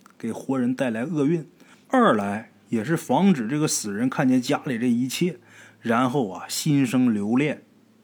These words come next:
这阴魂呢，不想走。还有啊，就是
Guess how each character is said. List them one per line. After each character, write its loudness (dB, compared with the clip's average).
这 0
阴 4
魂 0
呢， 0
不 -4
想 -2
走。 -4
还 2
有 2
啊， -10
就 -4
是 -10